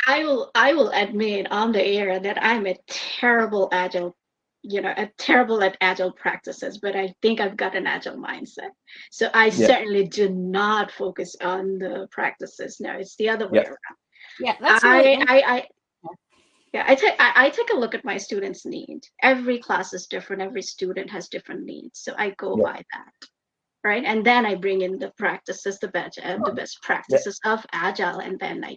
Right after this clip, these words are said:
Speaker 1: can, I can, uh, uh, 'cause what's the purpose? We're creating a student-centered learning environment.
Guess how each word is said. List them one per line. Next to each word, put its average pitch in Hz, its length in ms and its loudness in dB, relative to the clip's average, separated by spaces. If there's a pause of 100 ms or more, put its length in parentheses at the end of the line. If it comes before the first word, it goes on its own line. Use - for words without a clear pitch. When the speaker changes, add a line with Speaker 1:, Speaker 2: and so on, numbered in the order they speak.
Speaker 1:
can, - 180 -12
I - 220 -12
can, 240 380 -12
uh, 262 220 -14 (600)
uh, 269 160 8
'cause 285 220 4
what's 277 240 6
the 262 100 -6
purpose? - 600 -2
We're 214 160 4
creating 254 420 8
a 240 60 0
student-centered 233 1080 2
learning 208 380 2
environment. 175 640 -4